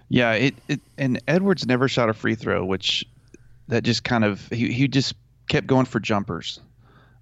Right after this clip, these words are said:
uh, whether he was really making them or not. He, and he, he, you know, he wound up forty percent for the night, so that's, that's really pretty good, four for ten. But I'd like to see him get a little bit more aggressive, drive to the basket, create some contact, uh,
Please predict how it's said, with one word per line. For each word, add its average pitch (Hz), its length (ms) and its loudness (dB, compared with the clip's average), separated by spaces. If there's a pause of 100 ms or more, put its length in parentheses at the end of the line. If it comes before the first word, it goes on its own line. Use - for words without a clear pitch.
uh, 95 180 2
whether 113 260 2
he 117 120 4
was 104 180 2
really 104 180 2
making 98 300 0
them 90 140 0
or 90 40 0
not. 85 320 0
He, 92 220 -4 (440)
and 120 120 4
he, 180 200 6
he, 165 220 6
you 143 60 6
know, 120 140 6
he 143 100 6
wound 120 260 2
up 101 120 2
forty 104 240 -2
percent - 400 -6
for 98 140 -6
the 87 80 -4
night, 87 280 -2
so - 140 -6
that's, 98 320 -2
that's 110 220 -2
really 98 180 0
pretty 95 240 -2
good, 82 260 0
four 92 200 -2
for - 160 -6
ten. 85 280 0
But 85 180 0 (460)
I'd 117 140 0
like 135 140 0
to - 80 -8
see 117 160 0
him 107 180 2
get 101 80 0
a 98 60 2
little 98 140 2
bit 95 140 0
more 95 160 2
aggressive, 90 800 -2
drive 104 280 2
to 98 80 -4
the 90 100 -6
basket, 90 460 -4 (160)
create 110 260 -2
some - 140 -8
contact, 90 680 -2 (600)
uh, 95 240 0